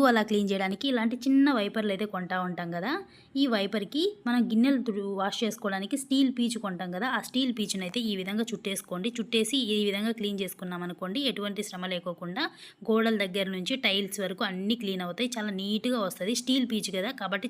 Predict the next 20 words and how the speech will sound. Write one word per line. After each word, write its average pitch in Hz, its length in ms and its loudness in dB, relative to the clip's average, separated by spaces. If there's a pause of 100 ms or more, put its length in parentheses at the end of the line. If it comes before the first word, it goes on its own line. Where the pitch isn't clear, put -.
చాలా 208 200 -2
నీట్‌గా 220 380 -2
క్లీన్ 196 220 0
అవుతదండి. 180 440 -2 (440)
ఎలాంటి 220 360 4
పెన్ను 202 280 0
మరకలు 202 340 -4
ఉన్నా 185 160 -4 (200)
ఏవైనా 208 400 0
కూడా 247 180 -2
చాలా 190 140 -2 (200)
ఈజీగా 202 420 0
పోతాయి. 214 280 -4 (340)
బ-, - 100 -8 (680)
just 233 200 8 (120)
షాంపూ 214 360 6 (120)
వాటర్ని 185 360 4 (120)
మగ్గులోకి 208 440 4
తీసుకొని 202 300 2 (120)
ఆ - 20 2